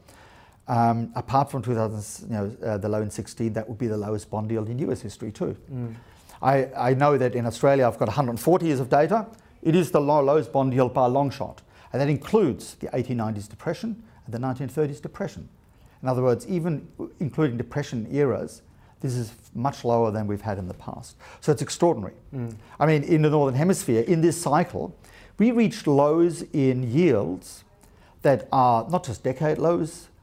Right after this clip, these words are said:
Speaker 1: or even multi-century. In some cases where we have the data, it's eight hundred years,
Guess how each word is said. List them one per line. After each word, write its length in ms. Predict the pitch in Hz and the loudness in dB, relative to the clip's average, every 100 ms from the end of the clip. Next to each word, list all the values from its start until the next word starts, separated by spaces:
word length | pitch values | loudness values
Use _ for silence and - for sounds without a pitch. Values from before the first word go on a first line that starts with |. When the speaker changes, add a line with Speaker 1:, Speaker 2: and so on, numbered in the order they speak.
| _ | _
Speaker 1:
or 160 | - 117 | -6 -4
even 180 | 120 120 | -4 -2
multi-century. 760 | 117 117 101 139 147 110 104 | -2 -4 -6 -6 -6 -6 -4
In 80 | 117 - - _ - | -6 -12 -20 _ -4
some 180 | 143 | -4
cases 440 | 135 139 127 139 107 | 0 0 2 0 0
where 120 | 117 | 0
we 80 | 113 | 0
have 200 | 104 143 | -2 -2
the 80 | 139 | 0
data, 400 | 139 175 202 - | 0 0 -2 -6
it's 300 | 117 - - - _ _ _ - | -8 -8 -16 -20 _ _ _ -4
eight 160 | 127 | -4
hundred 240 | 131 127 123 | -2 -6 -4
years, 300 | 131 127 | -4 -4